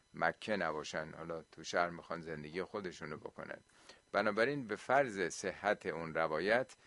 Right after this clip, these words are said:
نمیشه این رو استناد کرد که تو این شهر نه حضورشون و نه وجودشون رو پیامبر تحمل می‌کرده. اه، خب این یکی از مطالبی که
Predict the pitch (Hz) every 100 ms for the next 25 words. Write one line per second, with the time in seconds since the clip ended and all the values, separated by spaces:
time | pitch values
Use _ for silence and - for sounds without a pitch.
0 | - _ - 107 127 110 - 95 90 90
1 | 78 82 - 87 107 - 117 104 127 -
2 | - 82 90 80 - 117 135 117 - -
3 | - _ - 104 120 107 104 90 131 165
4 | 147 147 127 123 117 110 110 101 104 156
5 | 101 82 82 76 65 - 80 73 78 76
6 | 73 - 85 76 78 73 67 76 69 69
7 | - - _ _ _ _ _ _ _ _
8 | _ - _ _ - - - - - -
9 | - 104 101 95 - - - - - 143
10 | - - - _ _ _ _ _ - 139
11 | 151 131 131 143 - 127 107 95 98 95
12 | 98 101 117 123 - 113 113 110 107